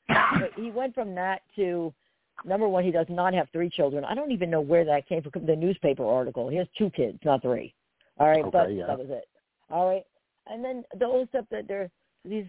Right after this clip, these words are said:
Speaker 1: fucking crazy people. Look, William was in the one sixteenth Pennsylvania Volunteers, um, <clears throat> com-, Company A Infantry, okay? He would not have worn anything.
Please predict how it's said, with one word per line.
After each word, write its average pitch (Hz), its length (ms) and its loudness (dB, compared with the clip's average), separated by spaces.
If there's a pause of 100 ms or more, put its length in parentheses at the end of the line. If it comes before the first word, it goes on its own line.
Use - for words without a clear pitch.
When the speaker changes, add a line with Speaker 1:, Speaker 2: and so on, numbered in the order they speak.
Speaker 1:
fucking 240 380 0
crazy 247 280 2
people. 196 360 -2 (320)
Look, 226 180 2
William 262 280 2
was 208 120 -10
in 196 100 -14
the 180 60 -10
one 214 240 -14
sixteenth 208 420 -12
Pennsylvania 180 420 -6
Volunteers, 165 540 -4 (720)
um, 190 340 4 (400)
<clears throat> - 20 -12 (400)
com-, 220 180 -8 (420)
Company 214 420 -4
A 190 120 2 (160)
Infantry, 151 560 -10 (920)
okay? 220 380 4 (880)
He 190 540 -6
would 196 200 2
not 190 280 2
have 170 180 0
worn 170 260 -4
anything. 185 380 -6